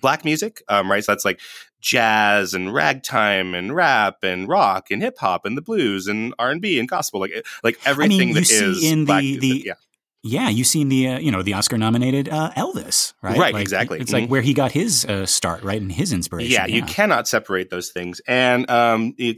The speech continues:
Speaker 1: American comedy really is Jewish humor. It really is
Speaker 2: Mm-hmm,
Speaker 1: like,
Speaker 2: mm-hmm.
Speaker 1: like the type of stand-up that became big in the fifties and sixties and seventies, right? It was self-confessional, like, self-effacing. Like, it's stories about, like,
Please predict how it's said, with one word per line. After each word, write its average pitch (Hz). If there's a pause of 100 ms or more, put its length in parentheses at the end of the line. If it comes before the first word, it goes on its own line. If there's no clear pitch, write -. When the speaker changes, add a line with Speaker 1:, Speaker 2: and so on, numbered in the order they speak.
(120)
Speaker 1:
American 175
comedy 139
really 127
is 101
Jewish 117
humor. -
It 110
really 107
is 135
Speaker 2:
Mm-hmm, 110
Speaker 1:
like, 98
Speaker 2:
mm-hmm. 113
Speaker 1:
like 113
the 107
type 139
of 110
stand-up 104
that 90
became 90
big 123
in 90
the 90
fifties 92
and 87
sixties -
and 85
seventies, 87
right? 90
It 107
was 98 (200)
self-confessional, 95
like, 90
self-effacing. 101 (200)
Like, 110
it's 104
stories 107
about, 92
like, 90